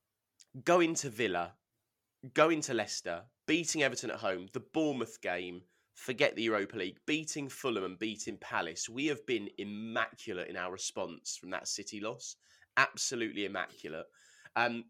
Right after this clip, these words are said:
I think really it's focusing on that block of time, 'cause we, we, I, I mean, one of the reasons we haven't done this podcast is I haven't got the energy to talk about it, because the, what the team are putting us through, that Jorginho winner at Villa Park, Tom, I mean,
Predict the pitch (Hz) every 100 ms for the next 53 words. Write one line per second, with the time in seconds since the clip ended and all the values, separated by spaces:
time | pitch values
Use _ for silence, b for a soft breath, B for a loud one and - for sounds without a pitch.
0 | - 135 226 175 139 139 113 82 - 120
1 | - - 113 104 98 - 113 107 - -
2 | 104 95 113 131 151 _ b b b -
3 | - _ _ _ - 95 - 165 165 156
4 | - _ - 151 175 139 131 123 113 117
5 | 117 104 113 107 101 - 117 107 - 98
6 | 87 - 92 92 - - 123 110 98 98
7 | 104 98 90 95 90 - - 117 104 101
8 | 82 76 80 85 67 - - 120 104 -
9 | 110 123 - - - - 110 95 - 90
10 | 76 - - 76 76 - _ _ _ 143
11 | 156 147 143 - 135 127 120 107 104 98
12 | 98 87 85 - - 92 101 95 107 90
13 | 85 - - 82 82 _ b b b b
14 | b - 120 127 127 123